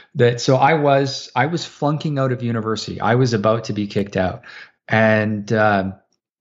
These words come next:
and, you know, I was, I was overweight, and I was, my credit card companies were calling, and, uh, and I read, uh, one of those motivational quotes, which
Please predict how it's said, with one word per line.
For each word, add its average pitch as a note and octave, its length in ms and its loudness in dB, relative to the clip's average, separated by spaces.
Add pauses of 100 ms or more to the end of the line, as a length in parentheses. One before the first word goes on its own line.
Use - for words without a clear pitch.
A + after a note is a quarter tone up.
(120)
and, G#2+ 420 0
you C3+ 120 2
know, A2+ 140 4
I A#2 160 2
was, G#2 560 -4
I G2 120 -6
was F#2 200 -12
overweight, B2+ 580 2
and G#2 140 0
I F#2+ 120 -2
was, F#2+ 340 -4
my F#2+ 140 -4
credit B2+ 340 0
card A#2 200 0
companies G#2+ 380 -6
were G#2+ 80 -6
calling, G#2+ 580 -2 (380)
and, G#2 720 2
uh, G2 480 0 (260)
and G2+ 360 -6
I A2 100 0
read, C3+ 640 2 (320)
uh, G#2 320 -2
one C3 220 2
of B2+ 60 2
those A#2+ 140 2
motivational C3 680 0
quotes, - 420 -6
which - 280 -2